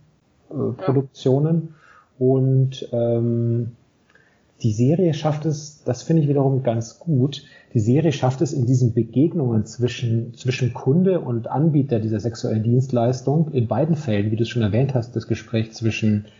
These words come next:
Speaker 1: äh, Jack Costello und seiner, äh, jüdischen Kundin, dass, obwohl, äh, natürlich Sex eine große Rolle spielt,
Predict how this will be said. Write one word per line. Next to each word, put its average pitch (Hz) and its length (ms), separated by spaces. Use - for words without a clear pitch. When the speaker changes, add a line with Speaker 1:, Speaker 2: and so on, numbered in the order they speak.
Speaker 1:
äh, 107 140
Jack 127 200
Costello 131 440
und 117 140
seiner, 107 500
äh, 113 280
jüdischen 135 560
Kundin, 156 720
dass, 117 400
obwohl, 131 580
äh, 131 60
natürlich 127 600
Sex - 320
eine 120 160
große 123 320
Rolle 117 240
spielt, 196 480